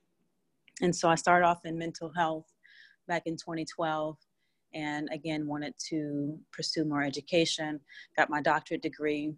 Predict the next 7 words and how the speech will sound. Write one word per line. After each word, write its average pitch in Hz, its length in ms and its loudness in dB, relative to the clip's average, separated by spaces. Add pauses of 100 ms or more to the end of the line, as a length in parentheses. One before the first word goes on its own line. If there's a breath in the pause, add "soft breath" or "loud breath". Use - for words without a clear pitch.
(140)
<clears throat> - 1000 -2
and 170 240 4
worked 175 360 4
independently 170 760 0
in 156 180 0
Maryland, 151 580 0 (600 loud breath)
um, 143 400 -2